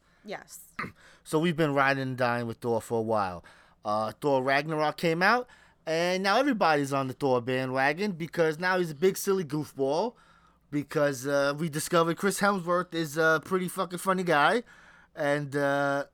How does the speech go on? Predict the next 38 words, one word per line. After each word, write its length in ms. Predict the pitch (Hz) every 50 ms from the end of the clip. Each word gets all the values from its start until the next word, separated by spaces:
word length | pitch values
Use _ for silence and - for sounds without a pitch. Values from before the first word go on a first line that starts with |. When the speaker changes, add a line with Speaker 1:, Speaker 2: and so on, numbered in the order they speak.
| _ _ 113
Speaker 2:
we 140 | 113 131 160
should 240 | - - 151 135
do 120 | 120 143 156
some 160 | - - 160
funny 240 | - - 185 202 214
things 280 | - - 269 294 262 196
with 160 | 180 143 120
him. 140 | 101 82 69 - _ _ _ _ _ _ _ _ - 311
Speaker 1:
Yes, 360 | 427 - - - - - - _
that's 220 | - 262 277 277 -
exactly 840 | 330 262 240 202 220 233 233 247 240 - 220 190 175 165 160 160 - _ _
what 200 | - 190 196 190
I 100 | 180 175
love 260 | 175 185 180 180 175
most 300 | 190 180 170 170 - -
about 320 | - - 170 160 - _ _
Thor 380 | - - 185 175 165 151 - -
and, 160 | - 214 -
and 280 | - 247 294 294 - - -
most 280 | 339 403 480 480 466 -
of 80 | 453 339
the, 220 | 311 247 233 214 190 196
the 80 | 220
main 300 | 226 214 226 202 185 180
characters. 680 | 180 190 190 175 170 160 175 - - 143 - 160 - _ _ - _ _ _ _ _
The 100 | - 254
banter 520 | 247 214 - 302 349 381 392 359 - 262 214
that 160 | 196 196 -
they 80 | - 214
have 280 | 214 220 214 196 202
back 240 | 208 208 202 190 -
and 140 | 202 196 -
forth 320 | - - 208 190 170 170
is 140 | 190 180 175
what 160 | 190 185 -
makes 240 | 190 185 180 - -
it 100 | 180 -
so 320 | - - 165 160 160 151